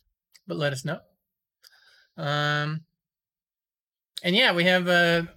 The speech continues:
I, I think there's even news dropping right now as we, as we do the show. So we'll probably be finding stuff as we go along. Um, and we will talk about those things as they come up. How about that?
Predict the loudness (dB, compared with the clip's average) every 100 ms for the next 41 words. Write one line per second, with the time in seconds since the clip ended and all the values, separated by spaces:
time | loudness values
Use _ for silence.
0 | -6 -6 -2 0 0 0 -2 0 0 2
1 | 0 2 0 0 0 0 0 -2 -4 -10
2 | -8 -6 -4 -4 -6 -6 -6 -4 -4 -4
3 | -2 -2 -4 -8 -8 -8 -2 0 0 -2
4 | 0 0 0 -4 -6 -6 -10 -8 -8 -8
5 | -10 -12 -14 -16 _ _ _ _ _ _
6 | _ _ _ _ -4 0 0 -2 -4 -8
7 | _ _ _ _ _ _ _ _ _ _
8 | _ _ _ _ _ _ _ -8 -6 -4
9 | -4 -6 -4 -2 -2 -4 -4 -8 -6 -6
10 | -4 -6 -8 -8 -8 -10 -18 -20 _ _
11 | _ -14 -12 -10 -8 -10